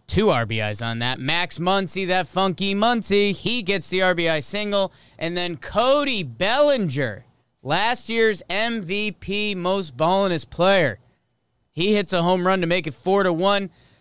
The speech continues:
The Padres bounce back.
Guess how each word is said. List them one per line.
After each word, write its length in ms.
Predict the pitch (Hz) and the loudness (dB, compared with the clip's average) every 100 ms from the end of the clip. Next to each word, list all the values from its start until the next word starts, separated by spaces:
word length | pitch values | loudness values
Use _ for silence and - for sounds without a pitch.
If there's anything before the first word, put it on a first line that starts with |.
| _ _ _ | _ _ _
The 100 | 123 | -16
Padres 880 | 117 - 147 180 165 180 180 170 - _ _ | -2 2 4 4 4 4 2 0 -6 _ _
bounce 460 | 151 165 165 - | 2 4 2 0
back. 460 | - 160 165 160 | -4 0 0 0